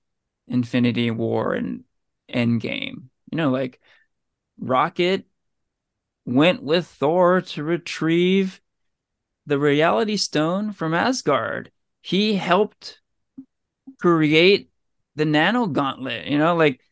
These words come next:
th-, th-, this, this is pivotal shit, <laughs> right? And the, the Guardians, you know, they fought in the great battle at the end against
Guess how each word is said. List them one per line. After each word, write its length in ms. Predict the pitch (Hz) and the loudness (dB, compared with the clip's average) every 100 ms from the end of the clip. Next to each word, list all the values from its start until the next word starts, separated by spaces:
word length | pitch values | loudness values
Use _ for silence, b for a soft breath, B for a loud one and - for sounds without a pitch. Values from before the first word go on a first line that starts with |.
| _ _ | _ _
th-, 140 | 170 165 | -4 0
th-, 240 | 220 185 | 0 0
this, 220 | 165 214 | -2 -2
this 280 | 156 - 175 | -4 -6 -4
is 140 | 170 127 | -2 -2
pivotal 600 | - 190 208 220 214 202 | 4 6 8 8 8 4
shit, 420 | - 240 - 160 151 | 2 0 0 -2 -4
<laughs> 140 | - 180 | -2 4
right? 340 | 160 208 - B B _ _ _ - | 6 6 4 B B _ _ _ -2
And 300 | 165 170 175 | 0 0 -4
the, 80 | |
the 180 | 190 214 | -2 -2
Guardians, 800 | 170 180 220 233 233 226 202 - | 2 2 2 0 -4 -6 -8 -6
you 80 | 190 | -4
know, 120 | 196 | -2
they 140 | 214 196 | -2 -4
fought 560 | - - 180 214 214 | -8 -8 0 2 4
in 180 | - 185 | 2 -2
the 80 | 185 | -2
great 400 | 165 196 208 131 | 0 2 2 0
battle 460 | 156 208 220 202 | 0 0 0 0
at 120 | 160 131 | 0 -2
the 100 | 95 | -4
end 280 | 190 233 | -4 -2
against 640 | 175 139 143 131 - - | -4 -2 -2 -2 -6 -10